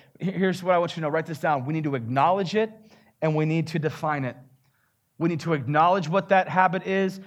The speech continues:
and we need to define it. You're like, "I don't really know if I need to acknowledge it or define it." No, you do.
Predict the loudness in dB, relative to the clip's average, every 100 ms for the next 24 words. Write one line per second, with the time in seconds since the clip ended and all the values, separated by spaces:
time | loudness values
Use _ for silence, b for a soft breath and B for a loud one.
0 | B -4 0 2 2 -2 -4 -4 -4 -10
1 | B -2 -2 0 0 0 0 -4 0 0
2 | 2 0 2 2 2 2 2 0 -2 -2
3 | -4 0 4 4 0 -2 -2 -2 -2 -2
4 | -2 -4 -4 -4 -2 -4 -4 -6